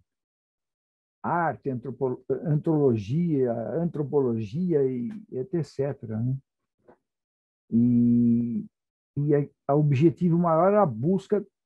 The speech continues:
pela pedra fundamental, né? Que é o de trans-, trans-, transmutar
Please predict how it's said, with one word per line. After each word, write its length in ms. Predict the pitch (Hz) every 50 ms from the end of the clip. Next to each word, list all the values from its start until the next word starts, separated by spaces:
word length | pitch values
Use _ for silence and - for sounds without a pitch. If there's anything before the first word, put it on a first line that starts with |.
| _ _ _ _ -
pela 240 | - 160 160 160 131
pedra 400 | - - 147 156 160 170 170 151
fundamental, 960 | - 190 196 175 180 196 208 208 202 175 139 - 151 143 139 131 120 101 90 - _ _ _ _ _ _ _
né? 220 | - 120 131 151 151 - _ _ _ _ _ _ _ _ _ _ _ _ _ _ _ _ - - - -
Que 100 | 139 135
é 60 | 135
o 80 | 135
de 80 | 135 131 127 -
trans-, 300 | 151 160 156 113 - - _ _ _
trans-, 380 | 147 151 151 113 - - - - - _ -
transmutar 880 | - 151 160 147 139 156 151 135 - - 143 135 131 123 117 104 -